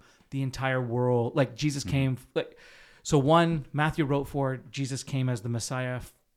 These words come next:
Speaker 1: for the world, but for the Israelites, you know, like, to fulfill the prophecy. And Luke wrote, uh, in, in terms of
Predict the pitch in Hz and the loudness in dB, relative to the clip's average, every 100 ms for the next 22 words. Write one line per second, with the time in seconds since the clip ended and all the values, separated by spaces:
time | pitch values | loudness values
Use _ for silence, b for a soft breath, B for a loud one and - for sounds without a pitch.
0 | _ - 180 185 147 123 123 123 127 135 | _ 0 4 4 2 0 0 -2 -2 -2
1 | 123 123 131 127 135 139 - - _ 143 | 0 0 0 0 -4 -6 -10 -18 _ -6
2 | 131 139 143 135 - - 135 131 147 131 | -4 -2 -2 -4 -6 -6 -2 -2 0 -2
3 | 127 131 127 123 - 123 - B B B | -2 -4 -6 -8 -12 -14 -16 B B B
4 | B 139 131 123 120 - _ _ _ _ | B -4 -2 -2 -4 -10 _ _ _ _
5 | _ 143 131 180 - 135 123 123 - - | _ -8 -2 -2 -2 -4 -4 -4 -14 -10
6 | 143 - 139 139 139 131 127 131 131 117 | -10 -8 -8 -8 -8 -8 -8 -6 -6 -4
7 | 123 | -6